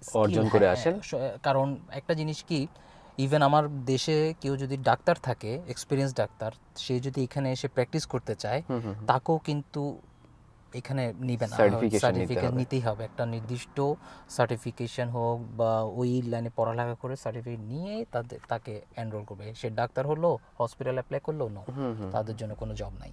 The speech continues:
Speaker 1: এখানে এসে ওদেরকে পার্টিকুলার স্কিল, ওই সার্টিফিকেশন হোক, লাইসেন্সিং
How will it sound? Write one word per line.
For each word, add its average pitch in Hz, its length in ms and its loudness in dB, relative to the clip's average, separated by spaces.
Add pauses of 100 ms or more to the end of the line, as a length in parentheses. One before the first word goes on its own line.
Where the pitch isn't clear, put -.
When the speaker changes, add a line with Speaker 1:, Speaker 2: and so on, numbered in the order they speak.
(680)
Speaker 1:
এখানে 120 380 -6
এসে 156 260 -4 (260)
ওদেরকে 113 380 -4
পার্টিকুলার 131 600 0
স্কিল, 135 500 -4
ওই 117 380 -2 (140)
সার্টিফিকেশন 117 720 -4
হোক, 117 160 -4
লাইসেন্সিং 113 460 -6